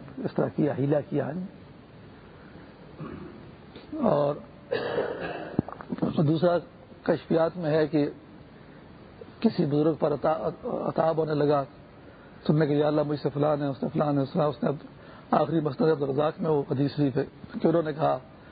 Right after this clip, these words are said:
ان سے جو ہے تو فلاں صحابی نے، ان سے حضور صلی اللہ علیہ وسلم نے، حضور صلی اللہ علیہ وسلم جبرائیل علیہ السلام نے کہا، جبرائیل علیہ السلام سے آپ، سے آپ نے فرمایا ہوا ہے کہ جو آدمی اسلام میں عمر رسیدہ ہو جائے تو اس کو عذاب نہیں دیا جاتا۔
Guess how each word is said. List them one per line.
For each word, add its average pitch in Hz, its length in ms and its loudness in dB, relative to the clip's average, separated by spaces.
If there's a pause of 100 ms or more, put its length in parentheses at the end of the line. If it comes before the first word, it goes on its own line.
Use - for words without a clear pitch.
(280)
ان 180 180 4
سے 156 100 4
جو 147 120 2
ہے 147 60 2
تو 131 100 -4
فلاں 156 300 0
صحابی 139 240 0
نے، 147 100 2
ان 147 120 2
سے 139 100 -2
حضور 139 140 2
صلی 139 80 0
اللہ 156 120 4
علیہ 143 100 -2
وسلم 147 120 0
نے، 135 80 2 (760)
حضور 170 220 4
صلی 160 80 2
اللہ 156 120 2
علیہ 151 120 -4
وسلم 156 60 -2
جبرائیل 135 280 2
علیہ 165 100 4
السلام 151 260 0
نے 147 100 -2
کہا، 139 160 0
جبرائیل 135 280 2
علیہ 156 100 4
السلام 139 240 0
سے - 120 -2
آپ، 143 120 2 (300)
سے 151 100 0
آپ 156 220 2
نے 185 140 -2
فرمایا 139 320 0
ہوا 135 200 0
ہے 123 100 -6 (920)
کہ - 100 6
جو 156 180 4
آدمی 143 460 0
اسلام 156 480 2
میں 139 240 0 (840)
عمر 156 200 4
رسیدہ 156 280 2
ہو 156 80 2
جائے 143 200 0
تو 135 80 -6
اس 127 60 -10
کو - 140 -6
عذاب 214 240 0
نہیں 170 160 0
دیا 156 100 4
جاتا۔ 139 280 -2